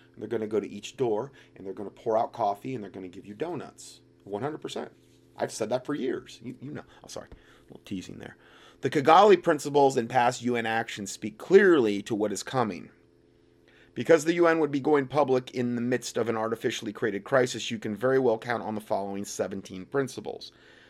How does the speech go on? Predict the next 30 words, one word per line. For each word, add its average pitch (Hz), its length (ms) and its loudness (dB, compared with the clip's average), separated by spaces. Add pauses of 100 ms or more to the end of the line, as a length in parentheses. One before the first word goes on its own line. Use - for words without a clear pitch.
(200)
Please 120 240 -2
pay 127 160 8
attention 120 400 2
to 113 60 -2
the 117 60 -4
fact 113 340 2
that 110 120 -2
I 110 120 0
have 107 140 -2
made 107 280 -2
notations 127 720 -2 (480)
where 117 500 6
the 110 100 -2
former 127 440 0
Obama 117 380 4
administration 107 600 -4
has 104 160 -6
attempted 117 380 -4
to 107 40 -6
support - 400 -4
every 139 280 4
one 120 340 0
of 104 160 -2
these 101 240 -6
U 123 160 0
N 117 180 0
imposed 104 400 -2
martial 98 340 -6
law 87 120 -4
principles. 107 400 -2